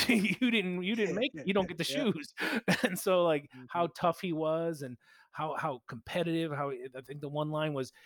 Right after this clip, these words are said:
Speaker 1: he wanted your, he wanted your money in his pocket. He didn't care if it was a dollar, a hundred dollars. He want-, he was competitive. And, uh, not to mention the music, though. The mu-, some of the music from that was, again,
Speaker 2: Yeah.
Speaker 1: bringing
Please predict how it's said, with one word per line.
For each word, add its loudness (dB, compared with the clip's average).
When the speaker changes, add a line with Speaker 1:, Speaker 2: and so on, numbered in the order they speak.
Speaker 1:
he 0
wanted 4
your, 4
he 0
wanted 2
your 4
money 2
in 0
his -2
pocket. -6
He 0
didn't -2
care 0
if -2
it -4
was -6
a -14
dollar, 2
a 2
hundred 0
dollars. 2
He -2
want-, 0
he -2
was -2
competitive. -8
And, -8
uh, -8
not 0
to -2
mention 2
the -2
music, -2
though. -8
The -16
mu-, -4
some -2
of 2
the 0
music 0
from -4
that -2
was, -4
again, -2
Speaker 2:
Yeah. -4
Speaker 1:
bringing 2